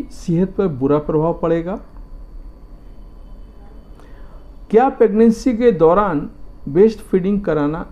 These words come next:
सुरक्षित है? इन सब question का जवाब आपको मैं दे रहा हूँ। छोटे शिशु को दूध पिलाने वाली महिलाएं भी मां बन सकती हैं। कई महिलाओं में देखा जाता है कि महिलाएं पहले बच्चे को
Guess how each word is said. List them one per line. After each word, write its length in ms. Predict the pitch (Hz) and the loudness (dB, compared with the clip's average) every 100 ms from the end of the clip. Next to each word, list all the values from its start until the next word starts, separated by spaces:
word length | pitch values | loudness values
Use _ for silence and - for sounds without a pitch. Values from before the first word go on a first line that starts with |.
| - | -18
सुरक्षित 640 | - 143 143 - - 190 | -4 0 0 -4 -8 -8
है? 320 | - 147 185 226 - - - - - - - - - - - - - - - - - - - - 226 | -8 -8 -8 -10 -16 -18 -20 -20 -20 -20 -20 -20 -20 -20 -20 -20 -20 -20 -20 -20 -20 -20 -20 -10 2
इन 160 | 262 | 4
सब 380 | 233 - 269 277 | 4 2 0 2
question 360 | 220 190 - 190 | 4 4 2 -4
का 100 | 196 | -2
जवाब 360 | 151 127 139 135 | 0 0 0 -2
आपको 300 | 120 - 131 | -4 -4 -4
मैं 160 | 127 | -4
दे 120 | 120 120 | -6 -8
रहा 100 | - | -12
हूँ। 100 | - - - - - - - - - - - - - - - - - - - - - - - | -16 -18 -18 -20 -20 -20 -20 -20 -20 -20 -20 -20 -20 -20 -20 -20 -20 -20 -20 -20 -20 -20 -12
छोटे 360 | - 262 311 294 | 0 2 4 2
शिशु 400 | - 220 - 233 | 2 -2 0 -2
को 280 | - 196 214 - - 147 | 0 2 2 -2 -14 -10
दूध 380 | 135 208 226 - | 0 2 2 0
पिलाने 300 | 170 160 151 | -2 0 0
वाली 220 | 135 135 | 0 0
महिलाएं 460 | 127 123 123 165 202 - | -2 -4 -4 -6 -10 -12
भी 300 | 123 160 269 - | -4 0 0 0
मां 340 | 120 127 120 | -2 -2 -4
बन 180 | 120 131 | -4 -4
सकती 380 | 139 151 - 175 | -4 -6 -6 -6
हैं। 220 | 180 277 - - - - - | -6 -8 -12 -18 -18 -18 2
कई 180 | 208 262 | 4 6
महिलाओं 340 | 233 220 208 | 6 4 4
में 180 | 214 208 | 4 4
देखा 280 | 170 143 160 | 2 0 -2
जाता 340 | 135 113 160 | -2 -2 -2
है 160 | 151 170 | -2 -2
कि 300 | 165 175 170 | -4 -6 -4
महिलाएं 580 | 147 135 139 160 165 175 | 0 0 0 0 -2 -6
पहले 340 | - 131 135 | -4 0 2
बच्चे 360 | 127 117 - 151 | 2 -2 -4 -6
को 300 | 147 151 170 | -4 -4 -6